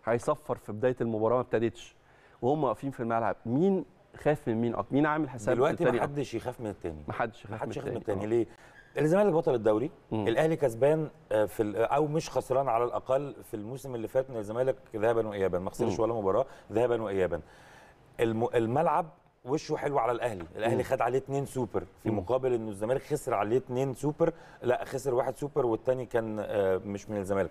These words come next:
Speaker 2: السوبر
Speaker 1: أيوة.
Speaker 2: التاني كان الزمالك. الملعب التاني اللي في الإمارات هو الزمالك اللي وشه حلو على الزمالك، اللي الزمالك مش هيلعب عليه.
Speaker 1: مم.
Speaker 2: ففي عوامل نفسية في صالح الأهلي وعوامل نفسية في صالح الزمالك إن أنا داخل بصفتي
Speaker 1: يعني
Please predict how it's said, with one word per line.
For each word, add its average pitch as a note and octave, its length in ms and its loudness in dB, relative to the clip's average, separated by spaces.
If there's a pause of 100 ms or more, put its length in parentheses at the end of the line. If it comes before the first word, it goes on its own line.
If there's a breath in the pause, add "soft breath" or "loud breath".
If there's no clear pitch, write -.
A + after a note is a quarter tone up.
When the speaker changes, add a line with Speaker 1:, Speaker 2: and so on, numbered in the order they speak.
Speaker 2:
السوبر - 300 -2
Speaker 1:
أيوة. G#2+ 140 4
Speaker 2:
التاني G#2+ 80 -2
كان G#2+ 80 0 (100)
الزمالك. F#2 240 0 (720 loud breath)
الملعب C#3+ 380 4
التاني D#3 320 2
اللي C3 120 -2
في - 60 -8
الإمارات B2 400 0
هو C#3 80 6
الزمالك C3+ 440 0
اللي A2+ 140 0
وشه A2+ 300 2
حلو C3+ 240 2
على A#2 140 4
الزمالك، B2+ 480 0
اللي B2 80 -4
الزمالك B2 260 -4
مش A#2 100 -4
هيلعب A#2 160 2
عليه. G#2 120 0 (180 loud breath)
Speaker 1:
مم. G#2+ 200 -6 (120)
Speaker 2:
ففي - 260 2
عوامل D#3+ 380 2
نفسية C#3+ 600 4
في - 140 -8
صالح C3+ 280 0
الأهلي C3 460 0
وعوامل B2+ 340 2
نفسية C#3 300 2
في - 60 -12
صالح D3 180 0
الزمالك B2+ 440 0
إن A#2+ 80 -2
أنا C3+ 120 2
داخل C3 260 2
بصفتي B2 600 0
Speaker 1:
يعني A#2+ 400 2